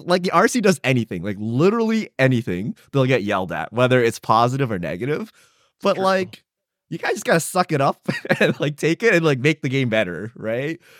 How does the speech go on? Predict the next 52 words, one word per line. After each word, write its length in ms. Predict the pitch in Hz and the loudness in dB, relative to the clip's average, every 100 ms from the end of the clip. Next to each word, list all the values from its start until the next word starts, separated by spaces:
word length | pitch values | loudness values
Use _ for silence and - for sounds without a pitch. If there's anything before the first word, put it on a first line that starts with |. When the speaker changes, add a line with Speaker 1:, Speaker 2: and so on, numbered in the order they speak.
| _ - | _ -4
Speaker 1:
And 300 | 127 127 139 | 0 2 0
I, 80 | - | 0
I 160 | 131 139 | -2 -2
feel 840 | - 156 160 160 160 156 151 - _ _ _ _ _ _ _ _ _ _ _ _ _ _ _ _ _ | -2 -2 0 0 0 -2 -4 -10 _ _ _ _ _ _ _ _ _ _ _ _ _ _ _ _ _
like 200 | 160 139 | -2 0
they're 120 | 151 | 2
not 180 | 151 139 | 4 4
in 60 | 143 | 2
position 340 | 143 127 135 | 0 0 0
to 60 | 120 | 0
do 160 | 104 | 0
that. 300 | 113 135 156 _ _ _ _ - | 0 0 -2 _ _ _ _ 0
Like, 400 | 127 117 123 - | 2 4 0 -4
because 400 | 131 127 147 143 160 | -8 -2 0 0 2
when 180 | 151 131 | 2 4
Wizards, 640 | 139 135 170 175 - - _ | 2 2 2 0 -4 -20 _
you 120 | 127 | -2
know, 80 | 101 | -2
when, 160 | 107 - | -2 -2
when, 280 | 127 120 - | -2 -2 -4
when 300 | 123 131 127 | 0 0 2
we 180 | 139 131 - | 2 2 2
upset 260 | 180 - 123 | 0 2 2
Wizards, 300 | 117 98 85 | 0 -2 -4
Wizards 340 | 104 117 104 | -4 -2 -2
like, 100 | 98 | -2
"Well, 160 | 95 95 | -2 0
we 120 | 123 | -2
control 300 | 135 127 120 | -2 -2 -2
the 80 | 95 | -2
game. 280 | 87 80 85 | -6 -6 -8
It's 120 | 87 | -4
our 120 | 90 | -4
game. 180 | 90 80 | -4 -6
We 80 | 101 | -4
do 100 | 98 | -4
whatever 180 | 82 78 | -4 -6
we 100 | 82 | -4
want." 320 | 90 107 - - - - _ | -2 -2 -2 -10 -20 -20 _
But 180 | 127 127 | 0 2
when 100 | 139 | 2
the 120 | 139 | 2
R 180 | 143 165 | 4 2
C 240 | - 220 | 2 -4
does 300 | 233 156 123 | 2 4 4
it, 120 | 117 110 | 0 -2
you're 120 | 123 | -2
like, 100 | 110 | -2
"Well, 100 | 107 | -2
who 160 | 147 | -2
are 60 | 170 | 0
you 440 | 135 143 104 85 | 2 2 0 -4